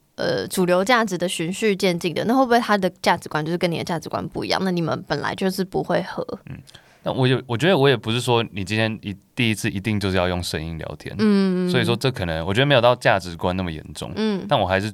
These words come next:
Speaker 2: 认为说，用自己，我一直讲，我觉得我算是蛮了解自己的，
Speaker 1: 嗯，
Speaker 2: 我这个人。
Speaker 1: 你是，你是。
Speaker 2: 对，所以说我今天就是很不善于打字聊天。我不是想要变得，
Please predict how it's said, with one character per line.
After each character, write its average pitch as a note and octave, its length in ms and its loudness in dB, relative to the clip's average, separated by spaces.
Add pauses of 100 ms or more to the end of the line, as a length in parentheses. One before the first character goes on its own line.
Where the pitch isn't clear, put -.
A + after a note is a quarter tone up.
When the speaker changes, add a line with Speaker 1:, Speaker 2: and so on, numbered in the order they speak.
(120)
Speaker 2:
认 A2 220 0
为 F2 120 0
说， F2+ 240 -2 (520)
用 B2 200 0
自 B2 140 -4
己， E2+ 320 -8 (420)
我 F2 140 0
一 D3 40 2
直 F#3 60 0
讲， F2+ 240 0 (240)
我 G2 160 -4
觉 A#2 100 -2
得 C#3+ 60 4
我 G#2 120 4
算 C3 200 0
是 B2 80 -2
蛮 F2 380 -2 (320)
了 F#2 200 2
解 E2 220 -6
自 - 180 -8
己 - 300 -12
的， - 100 -16 (140)
Speaker 1:
嗯， G#3+ 260 -4
Speaker 2:
我 - 60 -6
这 F#3+ 80 -2
个 F#3+ 80 2
人。 F#3 100 -2
Speaker 1:
你 F#3+ 80 4
是， G3 300 -2
你 E3 160 -6
是。 - 240 -10 (140)
Speaker 2:
对， C#2+ 180 0
所 C3 180 2
以 A#2 60 4
说 G#2+ 400 2
我 G2 100 -2
今 F#2+ 140 0
天 A#2 100 2
就 A#2+ 120 0
是 G#2 160 0
很 E2 240 -2
不 F2+ 120 -4
善 F2+ 220 0
于 D#2+ 80 -4
打 C#2+ 160 -2
字 E2+ 160 -4
聊 D2+ 180 -4
天。 D2+ 220 -8
我 G2+ 100 0
不 G#2 120 -2
是 D3+ 100 2
想 G#2 140 4
要 G2+ 80 6
变 G#2+ 180 -2
得， D#2 220 -4